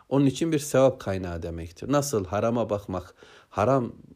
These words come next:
oluşturuyorsa helale bakmak da helalden dolayı bir sevap oluşturur. Müslüman erkekler de eşlerine, hanımlarına böyle bir sevgi ve muhabbetle bakacaklar. E,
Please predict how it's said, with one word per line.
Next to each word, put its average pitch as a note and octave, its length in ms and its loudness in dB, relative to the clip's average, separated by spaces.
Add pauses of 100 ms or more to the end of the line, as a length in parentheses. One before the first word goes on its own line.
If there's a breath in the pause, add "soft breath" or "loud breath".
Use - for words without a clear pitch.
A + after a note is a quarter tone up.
oluşturuyorsa G#2 880 -2
helale A#2+ 420 2
bakmak G2+ 460 -4
da E3+ 180 -4 (420 loud breath)
helalden B2 1120 0
dolayı A#2+ 240 2
bir D#3 80 0
sevap A#2+ 380 4
oluşturur. F2 580 -8 (500 loud breath)
Müslüman C3+ 580 2
erkekler A2+ 720 2
de G2 300 -2
eşlerine, G2 600 -2
hanımlarına G2+ 920 -2 (520 loud breath)
böyle A#2+ 300 6
bir A2+ 80 0
sevgi A2 500 -2
ve G2+ 100 0
muhabbetle G2 960 -2
bakacaklar. F#2+ 840 -4 (680 loud breath)
E, G2 160 -6